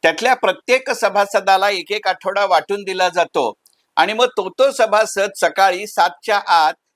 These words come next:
ते एका विशिष्ट पुस्तकाचा असा परिचय करून देत असतो.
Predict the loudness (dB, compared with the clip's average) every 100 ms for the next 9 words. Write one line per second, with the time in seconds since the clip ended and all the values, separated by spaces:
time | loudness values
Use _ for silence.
0 | _ -8 -6 0 0 0 -2 -12 -14 -6
1 | -6 -6 -8 -4 0 0 2 2 2 -2
2 | -4 -2 -6 -4 -4 -2 -2 -2 -2 -2
3 | -2 -6 -4 -4